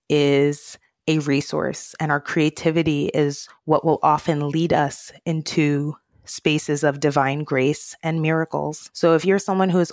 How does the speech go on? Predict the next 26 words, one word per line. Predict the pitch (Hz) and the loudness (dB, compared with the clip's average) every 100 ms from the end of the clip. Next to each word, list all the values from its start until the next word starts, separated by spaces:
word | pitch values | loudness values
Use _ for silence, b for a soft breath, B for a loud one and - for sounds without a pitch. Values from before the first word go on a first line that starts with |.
| - | 2
always | 165 165 160 | 4 4 2
loved | 170 156 - | 2 2 -2
cooking | - 170 185 185 196 190 _ | -2 0 2 0 -2 -4 _
and, | 160 151 143 - - | 0 0 -2 -6 -4
and | 160 156 | 0 2
you | |
have | 160 147 | 2 0
food | - 156 156 | 2 0 0
to | |
cook, | 156 175 180 - | 0 2 0 -2
then | 170 180 | -4 -4
cook. | - 226 - - - _ - | 0 0 0 -16 -20 _ -10
If | 170 - | -8 0
you're | 175 | 0
someone | 170 180 175 170 165 165 | 0 -2 0 2 2 0
who | 165 - 160 | -2 0 0
likes | 151 151 147 147 - - - - | 4 4 2 -2 -16 -18 -18 -4
drawing, | 165 160 185 226 240 247 _ _ | 0 2 4 2 0 -4 _ _
get | - 151 | -2 0
a | |
pen | 165 185 180 | 0 0 0
and | 180 | 0
paper | 185 190 220 226 | 0 0 2 2
and | 208 | 0
start | - 165 160 | -2 -6 -2
drawing. | 170 196 139 | 0 0 -2